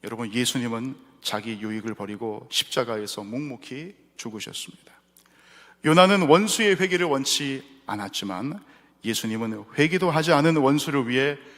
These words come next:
먼저 피를 흘려 주셨습니다. 사랑은 자기 유익을 구하지 아니하며 성내지 아니한다는 말씀은 예수님의 삶과 죽음에서 완전히 성취가 된 것입니다.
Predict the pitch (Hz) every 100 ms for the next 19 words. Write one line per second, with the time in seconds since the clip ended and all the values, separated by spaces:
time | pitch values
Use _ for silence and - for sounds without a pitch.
0 | - _ 110 110 117 - - 156 120 110
1 | 123 170 196 - - - - - - -
2 | 160 - _ _ _ _ _ _ _ -
3 | 120 117 117 113 110 107 107 113 110 107
4 | 101 107 98 110 90 104 92 98 104 95
5 | _ _ _ - - 123 147 165 151 156
6 | 123 135 123 123 123 131 92 - 110 85
7 | 160 - - - - 123 135 156 143 139
8 | 131 - 151 135 123 180 208 - - -
9 | - 131 120 113 117 107 127 135 127 147
10 | 220 - - _ _ - - 139 - 131
11 | 110 120 196 - _ - 98 107 - -
12 | - - 156